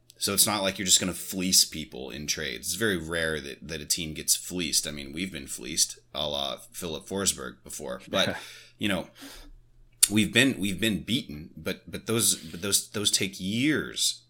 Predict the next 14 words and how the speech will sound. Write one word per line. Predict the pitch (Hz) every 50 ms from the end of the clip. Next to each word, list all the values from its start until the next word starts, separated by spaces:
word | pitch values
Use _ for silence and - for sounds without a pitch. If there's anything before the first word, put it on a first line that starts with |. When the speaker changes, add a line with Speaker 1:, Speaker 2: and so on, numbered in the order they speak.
| _ _ _ -
Speaker 1:
to, | - 110 95 87 82 - - -
to | - 113
realize | 98 90 95 101 107 104 92 82 73 71 78 90
if | 82 90 107
you've, | 113 107 85 78 - - - - - -
if | - 104 -
you've | 101 95 95
fucked | - - 110 98 - -
up | 113 98 - -
or | 87
not. | 85 87 110 101 - - - - - - - - - -
Um, | - 92 92 90 87 85 82 80 - _ _ _
you | - 104 104
know, | 101 90 85 78 -